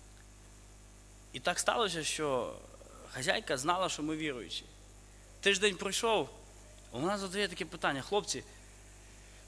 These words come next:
а чого ви мені не свідчите? Чого ви мені не свідчите?»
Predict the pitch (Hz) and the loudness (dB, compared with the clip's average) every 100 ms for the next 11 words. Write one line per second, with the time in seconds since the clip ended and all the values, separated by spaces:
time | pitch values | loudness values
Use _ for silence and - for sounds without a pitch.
0 | - - - - 226 294 302 294 269 - | -20 -8 2 6 8 8 8 8 10 10
1 | 247 202 - - - - - - - - | 8 6 4 2 -6 -12 -16 -20 -20 -20
2 | - - - - - - - - - - | -20 -20 -20 -20 -20 -20 -20 -20 -20 -18
3 | - - - - - - - 160 208 294 | -20 -20 -20 -20 -20 -4 0 6 8 8
4 | 302 277 247 - 180 127 - - | 8 4 2 2 0 -4 -8 -12